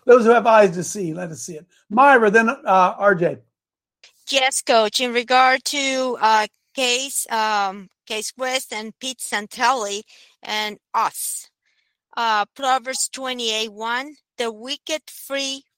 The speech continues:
Speaker 2: when no one is pursuing, but the righteous are bold as a lion. Due to the wrongdoing of the land, its leaders are many,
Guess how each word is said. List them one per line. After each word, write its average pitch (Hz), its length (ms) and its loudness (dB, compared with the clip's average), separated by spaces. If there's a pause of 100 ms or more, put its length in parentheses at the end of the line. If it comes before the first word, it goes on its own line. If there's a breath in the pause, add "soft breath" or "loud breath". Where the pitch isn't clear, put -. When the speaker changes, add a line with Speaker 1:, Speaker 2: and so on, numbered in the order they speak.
(240)
Speaker 2:
when 214 500 -6
no 247 180 -2
one 277 340 -4 (140)
is 220 360 -4
pursuing, 196 760 -8 (380)
but 226 200 -6
the 214 120 -2
righteous 240 680 -2
are 196 240 0 (280)
bold 269 420 0 (120)
as 220 460 -2
a 220 240 0
lion. 202 600 -4 (540)
Due 262 380 -6
to 285 280 -10
the 220 160 -4
wrongdoing 262 840 -4
of 220 180 -6
the 202 80 -6
land, 208 440 0 (100)
its - 380 -6
leaders 262 680 -4
are 202 200 -2
many, 214 480 -6